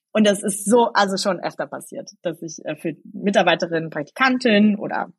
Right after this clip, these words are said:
äh, für was auch immer, Presse, also ich wurde schon für sehr viel gehalten. Ähm, aber ich hab auch gelernt, das mit einem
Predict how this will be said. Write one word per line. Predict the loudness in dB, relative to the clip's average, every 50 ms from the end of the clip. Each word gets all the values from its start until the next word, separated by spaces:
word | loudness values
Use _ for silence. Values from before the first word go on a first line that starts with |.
| _ _
äh, | -6 -6 -6 -6
für | -6 -6 -6 -6 _ _ _ _ -20 _ _ _
was | 0 2 2
auch | 4
immer, | 4 4 4 4 2 0
Presse, | 0 -2 -2 0 2 2 2 4 2 2 2 0
also | 0 0 0
ich | -2
wurde | -2 -2 -2 -4
schon | -4 -4 -4 -4
für | -4 0
sehr | 0 0 0
viel | 2 0 0 2
gehalten. | 2 2 4 4 4 4 2 0 -4 -8 -8 -10 _ -20 -20 -20 _ _ _ _ _
Ähm, | 0 2 2 2 2 2 0 0 -2 -4 -4 -8 -14 _ _ -2
aber | 0 2 4 4 4 4 4 2 0 -4 -10 -8 -6
ich | -4 -4 -4 -6 -10 -14 -20 _ _ -8 -4
hab | -4 -2 0 0
auch | -2 -2 -2
gelernt, | -2 0 0 0 0 0 -2
das | -2 -4 -4
mit | -4 -4 -4
einem | -4 -4 -4 -4 -4 -6 -8 -10